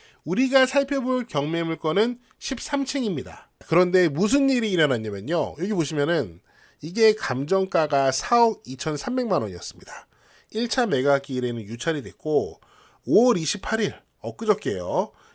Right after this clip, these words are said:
이 차 매각기일 날 최저가가 이억 구천만 원이었는데 결국 낙찰이 됩니다. 여기 잘 보세요. 스물두 명이 입찰에 참여를 했습니다. 왜냐면은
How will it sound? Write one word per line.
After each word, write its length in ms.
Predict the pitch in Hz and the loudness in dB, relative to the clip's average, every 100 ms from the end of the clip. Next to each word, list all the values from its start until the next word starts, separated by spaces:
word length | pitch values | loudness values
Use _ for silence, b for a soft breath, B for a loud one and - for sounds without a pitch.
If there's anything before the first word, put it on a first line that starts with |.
| - | -10
이 160 | 175 196 | -8 -4
차 240 | - 262 | -2 0
매각기일 680 | 175 131 151 147 139 117 123 | 0 0 0 -2 -4 -2 0
날 360 | 139 92 82 b b b | 0 -2 -10 b b b
최저가가 1000 | - 302 277 277 - 160 135 175 135 - b b b | -4 -2 2 2 4 0 4 2 2 -4 b b b
이억 340 | 147 190 226 226 | -6 2 2 2
구천만 500 | 139 - 226 214 185 | -10 -6 -4 0 0
원이었는데 840 | 143 120 95 90 90 123 104 80 | 0 -4 -6 -10 -4 -2 -2 -6
결국 540 | - 143 170 233 220 - _ _ | -2 2 2 2 -4 -10 _ _
낙찰이 480 | - - - 170 160 | -18 -14 -6 -4 -4
됩니다. 480 | 95 85 - - _ _ 131 | -8 -12 -16 -20 _ _ -2
여기 160 | 143 | -2
잘 160 | - 98 | -2 -8
보세요. 540 | 87 - 82 92 156 b b b b b | -10 -14 -14 -12 -12 b b b b b
스물두 640 | - - 294 302 262 165 | -2 2 6 4 2 0
명이 540 | 160 190 196 190 196 196 | 4 6 6 4 2 0
입찰에 580 | - 143 - 180 170 160 | -4 -10 -4 -2 -2 -4
참여를 380 | - 226 165 | -4 -2 -2
했습니다. 640 | 175 - 175 117 90 95 143 | -4 -6 -6 -6 -8 -10 -4
왜냐면은 640 | 170 220 220 214 202 110 | 2 4 6 8 6 2